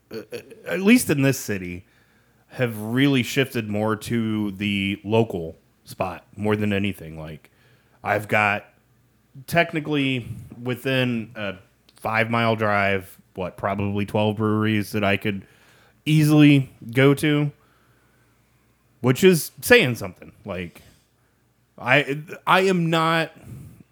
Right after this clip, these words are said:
you know, hindered by choice. It is more hindered by agoraphobia to get out of the house.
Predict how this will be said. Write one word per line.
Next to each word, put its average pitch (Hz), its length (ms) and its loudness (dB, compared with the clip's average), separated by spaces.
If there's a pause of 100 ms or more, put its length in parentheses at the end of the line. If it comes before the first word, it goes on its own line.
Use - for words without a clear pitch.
(100)
you 123 140 0
know, 117 140 2
hindered 165 360 0
by 131 140 4
choice. - 500 -6
It 123 140 -2
is 110 160 -4
more 123 260 0
hindered 139 280 -4
by 131 140 2
agoraphobia 117 720 0
to 98 60 -6
get 98 160 -4
out 113 220 -2
of 117 60 -4
the - 160 -8
house. - 400 -14